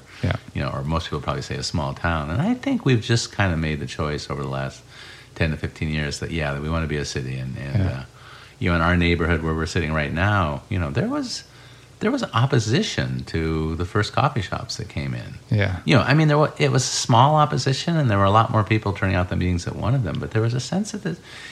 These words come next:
Speaker 2: you know, this was a nice neighborhood because there was nothing going on here.
Speaker 1: Uh-huh.
Speaker 2: Yeah,
Speaker 1: Even,
Speaker 2: and I
Speaker 1: you,
Speaker 2: just
Speaker 1: you,
Speaker 2: thought
Speaker 1: even the mom and pop places that,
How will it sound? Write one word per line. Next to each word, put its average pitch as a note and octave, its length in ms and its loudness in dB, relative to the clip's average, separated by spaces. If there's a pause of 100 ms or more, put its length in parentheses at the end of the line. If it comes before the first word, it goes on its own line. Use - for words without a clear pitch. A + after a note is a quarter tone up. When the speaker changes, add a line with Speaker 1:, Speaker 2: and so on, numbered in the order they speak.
(140)
Speaker 2:
you A3+ 60 2
know, - 40 4
this E3 180 2
was F3+ 140 0
a C#3+ 80 6
nice A#2 320 4
neighborhood B2 460 4
because A#2 240 0
there A#2 80 2
was A#2 120 2
nothing A#2 240 4
going G#2 200 2
on C3+ 260 4
here. - 320 -4
Speaker 1:
Uh-huh. F#2 320 2 (400)
Speaker 2:
Yeah, C3+ 120 4
Speaker 1:
Even, C#3 120 8
Speaker 2:
and - 60 6
I F3 60 8
Speaker 1:
you, C#3 80 10
Speaker 2:
just - 100 6
Speaker 1:
you, D3 80 8
Speaker 2:
thought - 120 4
Speaker 1:
even D#3 180 8
the C3+ 60 10
mom B2 220 10
and A#2+ 100 8
pop C3 240 6
places D3+ 440 4
that, C3+ 160 8